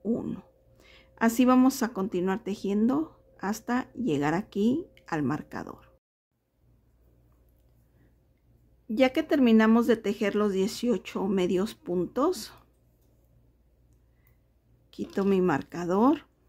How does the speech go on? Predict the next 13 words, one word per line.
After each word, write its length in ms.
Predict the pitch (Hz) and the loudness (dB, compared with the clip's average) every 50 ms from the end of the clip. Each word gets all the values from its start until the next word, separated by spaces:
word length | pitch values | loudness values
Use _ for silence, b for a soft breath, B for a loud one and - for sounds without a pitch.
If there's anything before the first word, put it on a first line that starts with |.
| b b b b b b b b b | b b b b b b b b b
Ahora 360 | - 233 240 247 262 269 277 | 2 4 4 6 6 6 6
vamos 380 | 277 277 269 269 269 285 277 - | 6 6 6 6 4 4 2 0
a 120 | 254 - - | -2 -2 -2
tejer 320 | - - - 220 208 214 | -6 -4 -2 -2 -2 0
en 160 | 214 214 214 | 0 2 2
esta 280 | 220 220 220 - - 214 | 2 0 -2 -4 -6 -6
vuelta, 460 | 214 208 196 190 208 - - 262 262 | -4 -2 -2 -2 -4 -4 -6 -8 -4
que 80 | - 233 | -4 -4
sería 340 | 233 - 214 190 196 196 202 | -2 -2 -2 0 2 2 4
la 140 | 214 220 | 4 4
vuelta 380 | 214 208 202 208 202 - 214 208 | 4 2 0 0 -2 -2 -4 -2
número 680 | 208 208 208 208 208 208 214 214 196 175 131 - - _ _ _ | 0 0 2 2 2 2 2 2 0 0 -2 -4 -8 _ _ _
cuatro, 640 | - 196 202 202 208 208 - 240 269 311 349 - | -4 0 2 2 2 0 0 2 2 2 2 -2